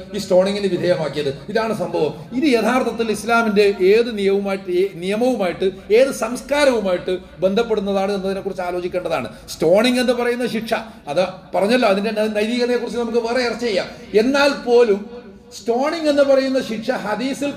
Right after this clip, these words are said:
പറഞ്ഞിട്ടുള്ളത്, ലഭ്യമായിട്ടുള്ള രേഖകളിൽ പറഞ്ഞിട്ടുള്ളത്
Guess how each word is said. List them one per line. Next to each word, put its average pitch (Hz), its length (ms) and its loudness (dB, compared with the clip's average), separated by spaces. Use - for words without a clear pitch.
പറഞ്ഞിട്ടുള്ളത്, 190 840 0
ലഭ്യമായിട്ടുള്ള 262 640 0
രേഖകളിൽ 233 640 0
പറഞ്ഞിട്ടുള്ളത് 202 800 2